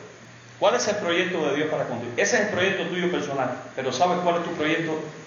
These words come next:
o el proyecto que Dios tiene para contigo? ¿Sabes cuál es el proyecto que Dios, Froilán, ¿sabes cuál es el proyecto que Dios tiene para contigo? Pasamos años en la fe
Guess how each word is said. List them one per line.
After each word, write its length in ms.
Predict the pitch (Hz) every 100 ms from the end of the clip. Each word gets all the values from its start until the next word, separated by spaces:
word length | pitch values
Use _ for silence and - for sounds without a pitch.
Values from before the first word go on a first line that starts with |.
| -
o 100 | 127
el 60 | 127
proyecto 400 | 127 127 160 143
que 80 | 135
Dios 180 | 143 139
tiene 220 | 147 139
para 160 | 143
contigo? 340 | 135 135 170 147 - - - - -
¿Sabes 500 | - - 185 190 190 - -
cuál 380 | 175 190 190 -
es 240 | 165 147
el 120 | 151 143
proyecto 500 | 139 143 175 165 160
que 80 | 143
Dios, 200 | 156 160 135
Froilán, 360 | 143 160 214
¿sabes 260 | 208 202 202
cuál 180 | 196 190
es 60 |
el 60 | 180
proyecto 360 | 180 180 180
que 80 | 175
Dios 180 | 160 170
tiene 200 | 175 170
para 160 | 165 165
contigo? 300 | 160 196 202 - - - - - -
Pasamos 460 | - 135 185 262 240
años 340 | 240 262 -
en 80 | -
la 100 | 175
fe 440 | - 202 202 -